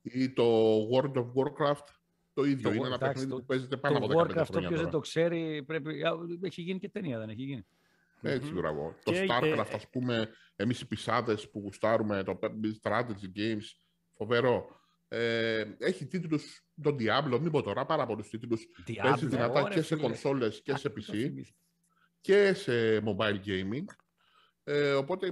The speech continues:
Speaker 1: Microsoft με αυτή την εξαγορά περνάει στη, στην τρίτη θέση των εταιριών που κάνουν, ε,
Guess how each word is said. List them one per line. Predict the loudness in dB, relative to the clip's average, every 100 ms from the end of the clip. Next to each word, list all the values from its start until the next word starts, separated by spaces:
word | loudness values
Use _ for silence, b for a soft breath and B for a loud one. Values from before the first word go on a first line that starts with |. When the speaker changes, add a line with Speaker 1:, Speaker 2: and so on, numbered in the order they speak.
| -2
Speaker 1:
Microsoft | -2 -4 -8 -6 -4
με |
αυτή | -4 -2
την | -2
εξαγορά | -2 0 2 2 2
περνάει | 0 0 0 -2 -4
στη, | -4 -2 -2 -4 -6 -6 -10 b b _ _
στην | _ -8 -4
τρίτη | -2 -2
θέση | 0 -2 -2 -4 -4
των | -2 -2
εταιριών | -2 0 0 0 -2
που | -4
κάνουν, | -4 -2 -2
ε, | -2 -2 -2 -2